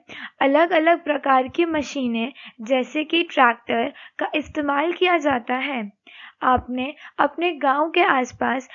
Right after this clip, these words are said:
कई बड़े-बड़े खेत तो देखे ही होंगे। मित्रों, क्या आपको पता है कि खाना बनाने के लिए कितने प्रकार की अलग-अलग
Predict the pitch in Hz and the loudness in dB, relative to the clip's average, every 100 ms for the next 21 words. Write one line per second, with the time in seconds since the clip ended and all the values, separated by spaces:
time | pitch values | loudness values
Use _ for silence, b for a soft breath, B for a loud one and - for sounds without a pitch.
0 | B - 311 349 320 269 269 302 320 320 | B -2 2 2 2 2 4 4 4 4
1 | 339 - 285 247 - b - 339 294 285 | 2 2 2 2 -2 b -2 0 0 0
2 | - 339 339 349 277 226 220 226 - - | 0 0 0 -2 -4 -8 -10 -12 -18 -20
3 | _ _ _ _ _ _ _ - B B | _ _ _ _ _ _ _ -20 B B
4 | _ 262 277 - 254 320 - B - 294 | _ -6 -4 -4 -4 -6 -14 B -2 -2
5 | 466 - - 349 311 254 - 302 311 277 | 0 -2 -2 -2 2 2 2 0 0 -2
6 | 302 B B - 285 - 285 269 269 302 | -4 B B -10 -8 -6 -2 0 2 2
7 | 330 311 277 240 233 254 226 226 226 320 | 4 4 4 2 0 0 2 2 0 -2
8 | B B - 302 320 349 330 311 294 269 | B B -2 -2 0 0 2 2 4 2
9 | 247 294 330 262 254 277 311 269 247 | 0 0 2 2 4 4 4 2 0